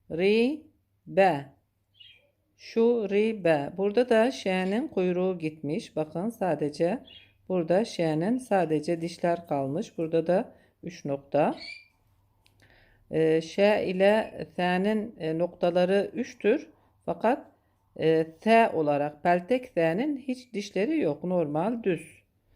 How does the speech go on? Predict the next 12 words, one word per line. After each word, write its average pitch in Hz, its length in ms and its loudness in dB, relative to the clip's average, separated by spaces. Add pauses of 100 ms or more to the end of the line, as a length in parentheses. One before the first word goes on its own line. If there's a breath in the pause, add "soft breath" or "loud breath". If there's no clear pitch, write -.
(320)
Ama 208 280 0
ş'nin 185 520 0
şin 208 680 -2
harfinin 147 640 -4
ne 196 120 0
dedik? 165 400 -2
Dişleri 143 480 -6
var. 123 160 -8 (440 soft breath)
Burada 202 320 0
dişler 208 340 2
sadece 151 580 -4
kalmış. 160 540 -4